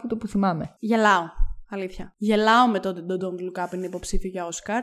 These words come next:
Speaker 2: και ότι είναι υποψήφιο ως καλύτερη ταινία.
Speaker 1: Εντάξει, είναι ο Άνταμ Μακέι γι' αυτό.
Speaker 2: Χέστηκα, ρε μαλάκα, ποιος είναι, αλήθεια. Δεν είναι. Είναι μία ταινία που βλέπεις δυόμιση ώρες για να περάσεις την ώρα σου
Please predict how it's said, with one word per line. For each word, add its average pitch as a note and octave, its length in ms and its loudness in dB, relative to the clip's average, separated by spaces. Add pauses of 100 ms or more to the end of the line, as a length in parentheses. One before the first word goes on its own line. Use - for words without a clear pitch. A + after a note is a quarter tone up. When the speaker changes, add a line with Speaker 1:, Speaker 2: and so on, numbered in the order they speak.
Speaker 2:
και - 100 -10
ότι G3+ 140 -4
είναι G3 160 -2
υποψήφιο F#3 720 -6
ως G3 160 -6
καλύτερη F#3 460 -6
ταινία. F3+ 440 -2
Speaker 1:
Εντάξει, A3 280 -2
είναι G#3 120 2
ο G#3 40 2
Άνταμ G#3+ 260 2
Μακέι G#3 360 -2
γι' F#3 120 -6
αυτό. E3+ 280 -10 (120)
Speaker 2:
Χέστηκα, A#3 500 2
ρε F#3 80 0
μαλάκα, F#3 240 -2
ποιος - 240 -2
είναι, F#3+ 220 -4
αλήθεια. G3 640 0
Δεν C4+ 240 6 (100)
είναι. D#4+ 440 8
Είναι D4+ 260 4
μία D#4 240 6
ταινία D4 400 2
που B3 100 -4
βλέπεις C4 520 0
δυόμιση C#4 460 2
ώρες C4+ 180 2
για C4 100 2
να A#3 80 0
περάσεις B3+ 400 0
την A3+ 160 -2
ώρα A#3 240 4
σου G#3 240 -6